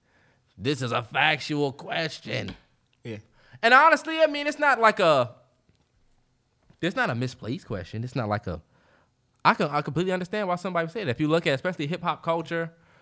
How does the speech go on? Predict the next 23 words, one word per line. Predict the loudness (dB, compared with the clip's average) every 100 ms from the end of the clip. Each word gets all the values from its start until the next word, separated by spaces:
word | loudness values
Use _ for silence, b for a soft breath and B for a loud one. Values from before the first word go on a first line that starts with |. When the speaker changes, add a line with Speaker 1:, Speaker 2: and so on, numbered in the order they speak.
| b b b b _ _ _ _ _ _ 0
Speaker 1:
it | 2
is | 2
a | 2
lot | 4 4
of | 2 -4 -12 -20 _ _
us | 0 2 2
on | 2 4
us | 4 2 -4 -16 -20 _ _ _ _ -6
drama | 4 6 6 4
and | 2
violence. | 0 -2 -4 -8 -20 _ _ _ _ _ _ _ _ _ _ -4
I |
just | -4
wanna | -2 -4
know |
what | -4 -4
you |
thought | -4 -2
about | -2 -4
that | -6
before | -8 -6 -6
I |
say. | -6 -12